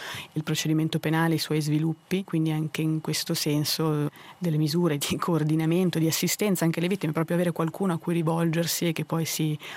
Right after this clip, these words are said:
rivolga a sua volta in modo organizzato all'autorità penale svizzera sarebbe secondo me d'aiuto. C'è la legge sull'aiuto alle vittime che sulla sua pagina internet ha pubblicato un'informativa per tutte le persone che ritengono di aver bisogno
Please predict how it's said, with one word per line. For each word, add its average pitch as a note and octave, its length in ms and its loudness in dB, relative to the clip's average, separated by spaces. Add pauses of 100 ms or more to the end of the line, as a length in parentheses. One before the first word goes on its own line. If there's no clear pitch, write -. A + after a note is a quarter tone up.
(220)
rivolga D#3+ 440 4
a - 20 -2
sua - 180 -4
volta E3 300 0
in D#3+ 60 2
modo D#3+ 160 0
organizzato D#3 640 -2
all'autorità D#3 520 -2
penale D#3+ 380 0
svizzera D#3+ 560 -2 (240)
sarebbe D#3+ 340 -4
secondo D#3+ 340 0
me D3+ 380 0
d'aiuto. D#3 420 0
C'è E3+ 200 -2
la E3+ 100 0
legge D#3+ 260 0
sull'aiuto E3 400 -2
alle D#3+ 140 0
vittime F3 600 0 (300)
che D3 580 -2
sulla C#3+ 260 -4
sua C#3+ 200 -8
pagina D3 540 -2
internet D#3+ 680 -2
ha D3 100 -2
pubblicato D3 540 -4
un'informativa D#3 800 -2
per D#3 120 -6
tutte D#3+ 200 -6
le D3+ 80 -2
persone D3+ 480 -2
che D3 220 -6
ritengono D3 540 -2
di C#3 140 -2
aver C#3+ 200 0
bisogno D#3 540 2